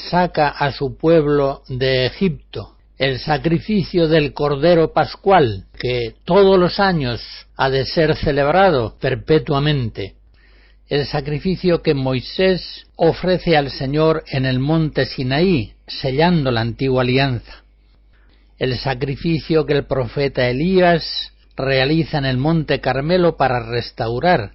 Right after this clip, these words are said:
la alianza violada por el pecado. También recordábamos las profecías de Isaías, en las que el siervo de Yahvé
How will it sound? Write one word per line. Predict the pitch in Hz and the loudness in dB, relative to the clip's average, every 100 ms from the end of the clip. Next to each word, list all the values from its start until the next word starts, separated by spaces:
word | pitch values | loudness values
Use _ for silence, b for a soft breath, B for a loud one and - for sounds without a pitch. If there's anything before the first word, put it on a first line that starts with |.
| - | -8
la | 120 120 | -2 0
alianza | 120 123 139 135 113 - 127 131 - - | 0 -2 -2 -4 -6 -2 -2 -4 -10 -10
violada | 123 139 143 156 151 117 110 | -2 2 4 4 4 2 -2
por | - 127 | -4 -4
el | 120 | -4
pecado. | 113 117 131 127 107 101 _ _ _ _ _ _ _ _ _ - | -4 -4 -2 -2 -2 -10 _ _ _ _ _ _ _ _ _ -2
También | 131 139 156 175 | 0 2 2 2
recordábamos | 160 156 147 147 175 180 175 170 156 - - - _ | 2 0 0 2 4 4 2 0 -2 -10 -20 -20 _
las | 123 131 131 127 117 - - - - | -4 2 2 2 -2 -12 -18 -14 -6
profecías | 139 127 139 - 196 190 180 156 | -4 -4 -6 -4 0 4 4 2
de | 143 160 156 - | 2 2 2 0
Isaías, | 165 147 151 170 196 143 107 - - - _ _ | -4 -2 -2 0 2 2 0 -6 -18 -20 _ _
en | - 143 139 | -4 -2 0
las | 135 135 - | 0 -2 -4
que | 143 131 127 - | -2 -2 -2 -8
el | - 135 110 | -10 -8 -8
siervo | - 190 190 160 147 | 0 4 4 4 2
de | 135 | 2
Yahvé | 123 123 127 120 | 2 2 2 0